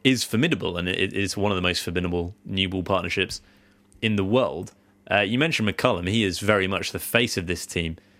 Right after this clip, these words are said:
Uh, received a lot of praise for the, the declaration that he made in Barbados. As I say, it was on the fourth evening. He sort of declared overnight, and people thought that was quite bold.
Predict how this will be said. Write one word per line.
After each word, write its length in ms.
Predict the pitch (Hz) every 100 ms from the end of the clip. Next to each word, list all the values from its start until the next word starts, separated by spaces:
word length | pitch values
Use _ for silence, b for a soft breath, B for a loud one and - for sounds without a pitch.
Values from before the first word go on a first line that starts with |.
| b b
Uh, 100 | 98
received 340 | 92 107 135 110
a 40 |
lot 300 | 123 160 -
of 140 | 117 -
praise 720 | - 165 170 104 92 92 - b b b -
for 140 | 98
the, 240 | 92 95
the 140 | 90 95
declaration 540 | 87 78 101 101 90
that 80 | 98
he 60 | 90
made 180 | 92 90
in 80 |
Barbados. 460 | 87 92 101 92 87
As 100 | 92
I 40 |
say, 200 | 90 104
it 60 | 87
was 100 | 92
on 260 | 98 92 92 b b -
the 80 | -
fourth 280 | 104 92 101
evening. 300 | 95 87 87
He 120 | 87
sort 160 | - 92
of 80 | 87
declared 340 | - 101 92
overnight, 480 | 90 87 92 92 80
and 140 | 90
people 200 | 101 98
thought 180 | 90 104
that 100 | 92
was 100 | 92
quite 340 | - 92 -
bold. 360 | - 110 110 98